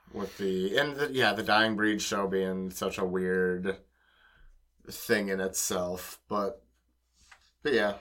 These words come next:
it's, it's what it is. Middle chunks are that, and they've got some focus on where they're gonna go. Chiba's back. Hopefully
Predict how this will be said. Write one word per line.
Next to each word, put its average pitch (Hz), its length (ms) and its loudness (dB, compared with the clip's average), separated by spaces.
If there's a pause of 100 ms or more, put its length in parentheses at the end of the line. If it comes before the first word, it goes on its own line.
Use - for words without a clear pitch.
(100)
it's, - 400 -8
it's - 220 -10
what 101 160 -8
it 87 80 -10
is. 87 320 -12 (160)
Middle 127 300 -2
chunks 120 340 -6
are 113 80 -4
that, 110 380 0 (260)
and 101 580 -8 (280)
they've 113 160 0
got 113 240 2
some 147 260 0
focus 123 480 -4
on 113 220 -2
where 101 240 -2
they're 101 100 -4
gonna 95 240 -8
go. 92 320 -6
Chiba's 110 440 0
back. 98 420 -8 (2000)
Hopefully 110 1120 0